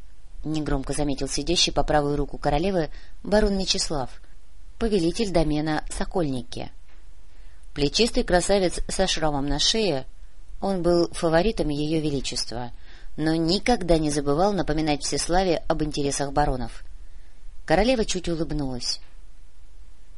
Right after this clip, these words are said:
"Воевода Милана, пожалуйста, опишите Большому Королевскому Совету картину происходящего". Белокурая воевода высокомерно улыбнулась,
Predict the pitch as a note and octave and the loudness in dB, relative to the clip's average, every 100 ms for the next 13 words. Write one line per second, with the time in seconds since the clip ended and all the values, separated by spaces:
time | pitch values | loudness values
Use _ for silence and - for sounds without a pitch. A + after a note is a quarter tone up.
0 | - - - - D3+ G#3+ A#3 C#4 C4+ A#3+ | -8 -8 -8 -2 4 4 4 2 4 4
1 | D#3+ C#3+ D3 D#3 - - A#3+ A3+ G3+ D#3+ | 2 0 -2 -6 -8 0 2 4 2 0
2 | - D3+ D3+ - - - - - - - | -2 -2 -2 -4 -8 -8 -8 2 2 4
3 | - G3+ - D#3+ D#3+ - D#3 D#3 E3 D#3+ | 2 2 2 4 4 4 2 2 4 6
4 | D#3 - D#3+ D#3 D#3+ D#3 F#3+ A#3+ - - | 4 2 0 2 2 2 2 0 -2 0
5 | E3+ D#3 D3+ F3 G#3 G#3 - D3+ B2+ - | 2 2 0 -2 -2 0 0 0 0 -2
6 | - C3+ C3+ - - - - - - - | -4 -4 -6 -8 -8 -8 -8 -8 -8 -8
7 | - - C3+ C3+ C3 C3 A#3 B3+ F#3+ F3 | -8 -8 -2 2 2 4 2 4 4 4
8 | F3 G3 G3 - E3+ E3+ F3 E3+ D3 C#3+ | 4 4 2 0 0 2 2 2 0 0
9 | C3+ - D#3+ C#3+ C#3 C3 D#3+ - | -2 -2 -2 0 0 0 0 -2